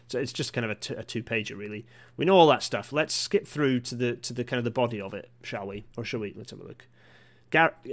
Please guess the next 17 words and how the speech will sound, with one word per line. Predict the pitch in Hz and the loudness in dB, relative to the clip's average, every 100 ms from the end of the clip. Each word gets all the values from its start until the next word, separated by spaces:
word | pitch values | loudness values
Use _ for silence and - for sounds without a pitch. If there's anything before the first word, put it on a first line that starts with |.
| 131 | 0
Gary, | 131 175 170 | 8 10 10
you | 170 | 10
know | 170 | 8
this | 156 | 8
report | 139 139 127 | 6 4 6
well. | 113 117 120 123 | 8 10 8 6
If, | 139 143 - | 2 0 2
um, | 139 139 131 120 _ _ _ _ _ _ _ _ - | 2 2 -4 -8 _ _ _ _ _ _ _ _ -4
uh, | 135 123 107 | 2 4 2
if, | 73 82 151 | -2 -4 -2
is | 143 135 | 2 6
there | 165 | 8
any | 165 | 8
stuff | - 180 147 | 6 4 6
in | 147 | 4
the, | 143 139 139 | 4 4 4
um, | 135 135 | 2 -2